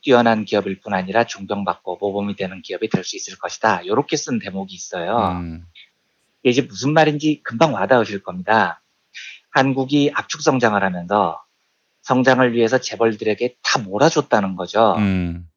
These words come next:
Speaker 1: 그러니까 재벌들의 성과는 재벌들 본인들 것만의 것이 아닙니다. 당신이 살아야 나라 경제의 공업화가 이루어진다는 믿음 때문에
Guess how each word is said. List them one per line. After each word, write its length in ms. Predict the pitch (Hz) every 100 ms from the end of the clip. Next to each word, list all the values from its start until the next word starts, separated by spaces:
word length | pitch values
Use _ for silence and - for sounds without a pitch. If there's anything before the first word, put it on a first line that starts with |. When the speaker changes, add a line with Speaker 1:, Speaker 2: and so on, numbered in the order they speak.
| _ _
Speaker 1:
그러니까 100 | - 127
재벌들의 480 | 110 123 123 123 113
성과는 680 | 117 107 104 110 131 156 - _ _ -
재벌들 560 | 117 117 120 135 135
본인들 540 | 135 113 131 135 135 131
것만의 400 | 123 117 110 104
것이 220 | 107 117
아닙니다. 580 | - 131 120 92 82 - _ _ _ _ _ _ _ -
당신이 580 | - 110 127 147 147 127
살아야 400 | 127 127 127 123
나라 300 | 101 117 117
경제의 420 | 110 110 113 113
공업화가 520 | - 107 - 113 107
이루어진다는 720 | 101 98 101 107 101 101 110
믿음 280 | 110 131 131
때문에 580 | 113 92 98 107 90